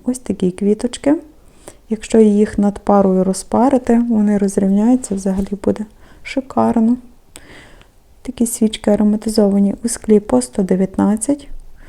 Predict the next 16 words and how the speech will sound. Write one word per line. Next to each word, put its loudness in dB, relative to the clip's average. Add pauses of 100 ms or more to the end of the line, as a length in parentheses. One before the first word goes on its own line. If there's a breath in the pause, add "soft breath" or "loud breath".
(320 soft breath)
Така -4
велетенська 4
за 2
двісті 2
шістдесят -4
дев'ять 0
гривень. 2 (2750 soft breath)
Ще 0
один 2
варіант 0
штучних -2
квітів. 0
Ціна 0
сто -4
шістдесят -2
дев'ять. 0